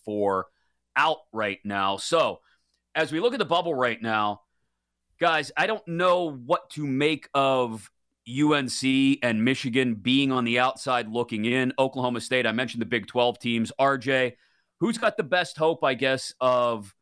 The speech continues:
sliding their way in of those first four out,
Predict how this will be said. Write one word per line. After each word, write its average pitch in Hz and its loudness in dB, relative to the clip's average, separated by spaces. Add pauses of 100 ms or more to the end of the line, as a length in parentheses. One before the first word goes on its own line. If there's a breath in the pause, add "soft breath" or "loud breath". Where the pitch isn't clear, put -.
(220)
sliding 160 -2
their 127 2
way 127 2
in 127 0
of 101 -2
those 107 0
first - -2
four 120 -2
out, 117 2